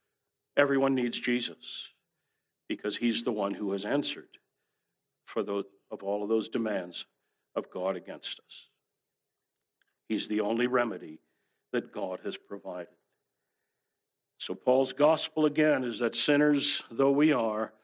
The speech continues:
we may find acceptance with God. And the, the really unique thing about the Christian gospel as opposed to other religions, and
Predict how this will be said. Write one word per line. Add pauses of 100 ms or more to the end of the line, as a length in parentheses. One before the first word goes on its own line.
(220)
we
may
find
acceptance
with
God. (840)
And
the, (280)
the
really (440)
unique
thing
about (260)
the
Christian
gospel
as
opposed
to
other
religions,
and